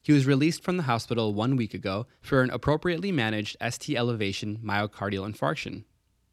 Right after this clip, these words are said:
However, he has not filled any of his prescriptions and did not attend his follow-up appointment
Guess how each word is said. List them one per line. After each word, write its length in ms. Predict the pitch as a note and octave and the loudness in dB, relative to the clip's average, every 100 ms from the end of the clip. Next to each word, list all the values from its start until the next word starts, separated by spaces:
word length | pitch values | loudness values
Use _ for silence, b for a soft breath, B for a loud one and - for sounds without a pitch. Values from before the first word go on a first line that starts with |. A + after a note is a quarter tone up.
| _ _ _ _ - | _ _ _ _ -2
However, 360 | C#3 D3 D3 C#3 B | 2 4 4 0 B
he 180 | - D3 | -2 2
has 120 | C#3 | 4
not 240 | C3+ C#3+ F#3 | 4 2 0
filled 240 | - E3 | -2 0
any 200 | - B2+ | 2 2
of 80 | D3+ | 2
his 100 | D3 | 0
prescriptions 720 | - D#3+ - G2 - G2+ A2+ - - | -4 -6 -4 -4 -4 -6 -8 -10 -2
and 120 | B2 | 0
did 120 | A#2+ | 2
not 260 | A#2 B2 D3 | 2 2 0
attend 360 | C#3+ - G#2+ | -6 -6 -4
his 160 | A2 A#2 | -4 -4
follow-up 340 | A2 G#2 G#2 | -2 -2 -2
appointment 500 | - - D#3+ A2 G2+ | -6 -6 -4 -2 -4